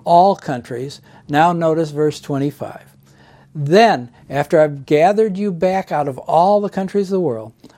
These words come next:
will I sprinkle clean water upon you, and" what? "You shall be clean." What shall they be clean from? "All your filthiness, from all your idols, will I cleanse you." Wow.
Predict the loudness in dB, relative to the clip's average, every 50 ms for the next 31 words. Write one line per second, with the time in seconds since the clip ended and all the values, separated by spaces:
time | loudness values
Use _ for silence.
0 | _ _ -2 0 2 2 4 4 2 2 0 -4 -6 -4 -4 -4 -2 -2 -2 -2
1 | -2 -2 -4 -2 -2 0 0 0 0 0 2 2 2 0 -2 -4 -4 -6 -4 -4
2 | -4 -2 -2 0 0 0 -2 -4 _ _ _ _ _ _ _ _ _ _ -14 -10
3 | -8 -8 -6 -6 -6 -6 -8 -10 _ _ _ _ _ _ _ _ -8 -6 -6 -4
4 | -2 -2 -4 -2 -2 -4 -6 -6 -6 -8 -6 -4 -4 -4 -6 -8 -12 _ _ _
5 | _ _ _ _ _ _ _ _ _ -2 0 0 2 4 4 4 4 4 2 0
6 | 0 -2 -6 -4 -2 -2 0 0 0 -2 -4 -4 -4 -4 -4 -4 -8 -12 _ _
7 | _ _ _ _ _ _ _ _ 2 4 4 6 6 4 2 0 -2 -4 -6 -6
8 | -8 -6 -2 0 0 0 0 -2 -4 -4 -4 -4 -4 -6 -8 -8 -6 -4 -4 -4
9 | -4 -2 0 2 4 4 4 2 0 -2 -4 -4 -4 -2 0 0 0 0 -2 -2
10 | -6 -10 _ _ _ _ _ _ -4 0 2 2 4 2 2 0 -4 _ _ -4
11 | -2 0 0 0 0 -2 -4 -6 -10 _ _ _ -20 -20 -20 -20 -18 -14 -12 -8
12 | -6 -4 -2 -2 0 0 0 -2 -2 0 0 2 2 2 0 -2 -4 -8 -16 _
13 | _ _ _ _ _ _ _ _ _ _ _ _ _ _ _ _ _ _ _ _
14 | _ _ _ _ _ _ -12 -10 -8 -8 -8 -8 -10 -14 -16